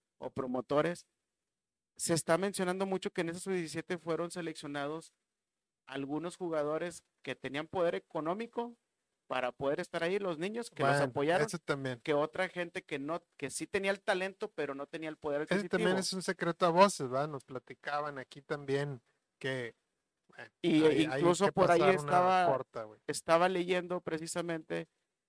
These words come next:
Speaker 1: que hay aquí comunidades, este, o pequeños campamentos de, del Real Madrid, en colonias como en San Bernabéu, etcétera,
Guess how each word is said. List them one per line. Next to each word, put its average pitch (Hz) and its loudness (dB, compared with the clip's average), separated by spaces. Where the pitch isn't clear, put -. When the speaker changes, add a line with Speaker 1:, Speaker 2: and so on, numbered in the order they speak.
Speaker 1:
que 147 4
hay 160 0
aquí 175 -2
comunidades, 160 -2
este, 120 -6
o 135 -4
pequeños 151 -4
campamentos 147 -6
de, 135 -4
del 185 0
Real 175 4
Madrid, 156 -2
en 151 -6
colonias 151 -6
como 147 -8
en 131 -8
San 131 -8
Bernabéu, 135 -2
etcétera, 143 -8